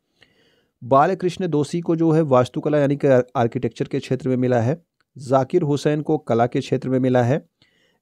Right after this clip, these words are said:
एसएम कृष्णा को जो है ये आपके सार्वजनिक मामलों के मामले में मिला है, यानी कि ये कोई नेता होंगे। दिलीप महालनोबिस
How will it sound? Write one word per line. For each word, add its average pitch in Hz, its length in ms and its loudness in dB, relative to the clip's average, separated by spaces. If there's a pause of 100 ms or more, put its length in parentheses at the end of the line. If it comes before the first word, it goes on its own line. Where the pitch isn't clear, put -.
(140)
एसएम 190 320 -4
कृष्णा 160 420 -4
को 156 200 0
जो 117 160 0
है 147 360 2
ये 139 140 -4
आपके 147 280 -2
सार्वजनिक 131 640 -2
मामलों 117 340 0
के 139 120 -2
मामले 127 300 0
में 127 120 0
मिला 127 240 2
है, 135 140 0
यानी 127 220 0
कि 127 120 -6
ये 120 160 2
कोई 113 220 -2
नेता 110 260 -4
होंगे। 123 320 -2 (1120)
दिलीप 160 400 -2
महालनोबिस 156 920 0